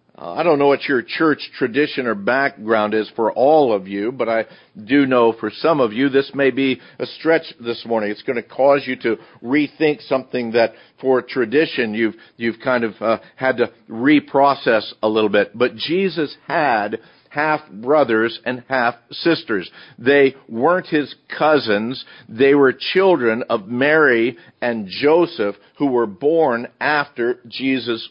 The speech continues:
was born. And there's a lot of clues that we get throughout Scripture to help us to be able to understand this real relationship of Jesus and these brothers and sisters. First of all,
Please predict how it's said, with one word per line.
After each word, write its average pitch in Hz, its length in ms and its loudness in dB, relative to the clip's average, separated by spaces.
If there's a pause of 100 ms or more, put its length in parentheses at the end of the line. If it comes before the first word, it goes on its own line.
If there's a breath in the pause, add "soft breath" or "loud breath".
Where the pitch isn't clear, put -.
(100)
was 113 180 -2
born. 117 420 2 (220 loud breath)
And 135 100 -4
there's 135 200 4
a 131 80 2
lot 139 340 2
of 185 240 -4
clues 180 460 4
that 123 120 -2
we 127 120 -4
get 151 240 -2
throughout 143 420 2
Scripture 170 560 -2 (280 loud breath)
to 139 40 2
help 135 240 2
us 170 160 -6
to 147 80 -6
be 139 120 2
able 139 160 2
to - 140 -2
understand 151 760 -2 (200 soft breath)
this 143 300 -2
real 156 320 6
relationship 135 920 -2
of 117 160 -4
Jesus 127 640 -2 (260 soft breath)
and 143 460 0 (180 soft breath)
these 135 260 2 (120)
brothers 123 640 0
and 127 180 -4
sisters. 123 520 -2
First 170 280 0
of 156 120 2
all, 123 260 4